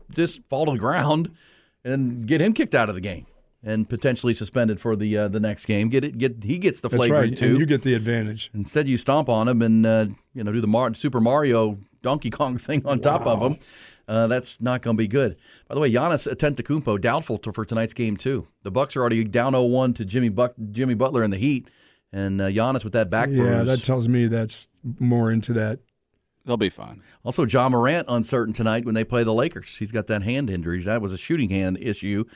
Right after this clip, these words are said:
Speaker 1: So even if he plays, that could be,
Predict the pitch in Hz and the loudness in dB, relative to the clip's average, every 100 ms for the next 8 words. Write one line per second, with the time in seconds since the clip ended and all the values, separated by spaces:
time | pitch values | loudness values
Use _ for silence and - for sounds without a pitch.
0 | - - _ - 104 104 131 123 113 101 | -20 -20 _ -2 0 2 2 2 2 -2
1 | - 135 156 120 104 117 113 120 98 113 | -2 2 4 2 2 0 0 -2 0 2
2 | 110 107 92 | 4 2 -2